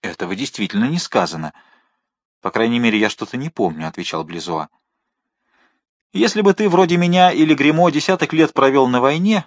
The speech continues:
мой дорогой Близуа, ты научился бы делать различия между домом ближнего и домом врага.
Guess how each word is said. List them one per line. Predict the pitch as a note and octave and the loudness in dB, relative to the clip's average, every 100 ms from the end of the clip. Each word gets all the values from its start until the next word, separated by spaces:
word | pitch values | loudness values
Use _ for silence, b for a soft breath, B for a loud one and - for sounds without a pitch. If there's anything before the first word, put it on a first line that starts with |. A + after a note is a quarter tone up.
| _ | _
мой | G#2+ G2+ | -2 0
дорогой | G2+ A2 G#2 | 2 2 0
Близуа, | F2 F#2 F2+ F2 D#2 _ _ _ _ _ | -2 -4 -2 -2 -4 _ _ _ _ _
ты | - C3+ | -4 -2
научился | D#3+ D#3+ - E3 - | 0 -2 2 2 2
бы | C#3+ | 0
делать | C3 D3+ C#3 | 2 2 2
различия | B2 F#2+ C3+ E3 - A2+ | 4 2 2 -4 0 2
между | A#2+ G2 A2 | 2 2 -2
домом | G2+ C#3 B2 G#2+ | 0 2 4 2
ближнего | F#2 B2 F3 F3 E3 | 0 -4 -4 -4 -2
и | C#3+ C#3 | -2 0
домом | D#3+ D#3+ D3+ | 0 0 -2
врага. | C#3 D3 A2 D2+ | -2 -2 -4 -10